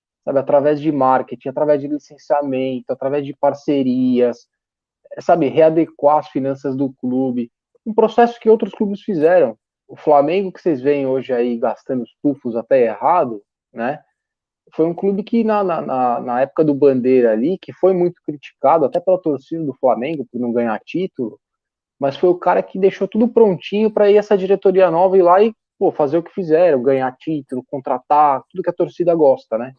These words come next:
A gente vive pra título, obviamente. Ainda mais o torcedor do Santos. A gente já ganhou tudo na nossa vida. E a gente quer continuar ganhando. A questão é o quê? Pra gente voltar a ser um clube vencedor,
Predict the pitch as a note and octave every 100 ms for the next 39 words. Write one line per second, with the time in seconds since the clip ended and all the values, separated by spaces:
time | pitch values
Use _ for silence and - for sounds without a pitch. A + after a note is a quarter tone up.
0 | _ G#2+ C3 C#3+ C#3+ F#3 A3+ F#3 D#3+ -
1 | C#3+ B2 A#2 - _ _ _ - C3+ D#3
2 | C3 A#2+ A2 G#2 - - _ _ _ -
3 | A2+ C#3 F3+ - F3 - F3+ F3 - -
4 | D#3 B2 - _ _ _ _ _ _ _
5 | - G#2+ A#2+ B2 D#3 D#3 F#3 D#3 B2 A2+
6 | G#2 A2+ G#2 G#2+ G2 F#2+ _ _ _ _
7 | _ _ _ B2+ G2+ - A2 C3 B2 C#3+
8 | C#3 E3 D#3+ C3+ A2+ - _ _ _ -
9 | - B2 - F3+ F#3 F3+ C#3+ C3 B2+ A2+
10 | A2+ F3 G#3+ - F#3 D#3+ E3+ - C3 B2
11 | - A2+ - D#3+ E3+ - D3 C#3 B2+ A#2+
12 | C3 - C3 A2 A#2+ C3+ A#2+